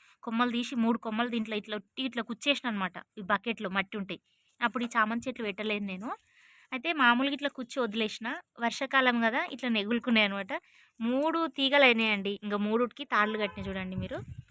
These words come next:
ఒకసారి చూడండి. మూడుకి తాళ్ళు కట్టిన మూడు తీగలు అసలు పైకి ఎట్లా వెళ్తున్నాయి చూడండి. మూడు పైకి వచ్చేసరికి నేను ఏం చేసిన అంటే మూడుటిని ఒక దారి వేసి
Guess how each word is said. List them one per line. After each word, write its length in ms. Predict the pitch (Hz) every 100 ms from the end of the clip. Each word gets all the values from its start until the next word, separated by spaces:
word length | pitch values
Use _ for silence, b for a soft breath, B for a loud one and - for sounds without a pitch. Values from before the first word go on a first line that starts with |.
| _ _ _ _
ఒకసారి 380 | - 196 175
చూడండి. 340 | 185 175 175 185 _ _ _ _ _ _ _
మూడుకి 440 | 208 226 226 - 254
తాళ్ళు 340 | 233 208 214
కట్టిన 420 | 208 196 202 262 415 _ _ _ _ -
మూడు 260 | 214 233 254
తీగలు 480 | 240 226 220 302 466 _ _ _ 214
అసలు 220 | - 226
పైకి 320 | 220 220 220
ఎట్లా 200 | - 220
వెళ్తున్నాయి 380 | 214 202 214 220
చూడండి. 280 | 175 160 - _ _ _ _ _ _ _ _ _ _ _ _ _ _ _ _ _ _ _ -
మూడు 260 | 247 269 269
పైకి 320 | 247 240 277
వచ్చేసరికి 520 | 269 262 269 240 320
నేను 200 | 294 240
ఏం 160 | 240 240
చేసిన 260 | 262 254
అంటే 200 | 233 302
మూడుటిని 420 | 277 247 269 269
ఒక 120 | 220 208
దారి 240 | 226 214
వేసి 380 | 202 202 -